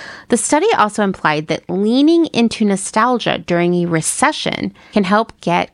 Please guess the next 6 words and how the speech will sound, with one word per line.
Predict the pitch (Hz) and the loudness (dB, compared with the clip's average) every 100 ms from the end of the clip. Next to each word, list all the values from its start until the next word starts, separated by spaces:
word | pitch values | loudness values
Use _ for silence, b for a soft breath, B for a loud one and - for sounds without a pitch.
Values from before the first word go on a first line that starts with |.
| - | -6
reluctant | 165 160 160 - 214 - | -4 -2 -4 -2 -8 -8
customers | - 151 - 151 151 165 - | -8 -8 -6 -6 -4 -6 -6
to | 190 | -6
spend | - - 139 147 | -6 -6 -4 -2
more | 151 151 | -2 -2
money. | 165 170 147 139 - - | -2 -2 -2 -4 -10 -16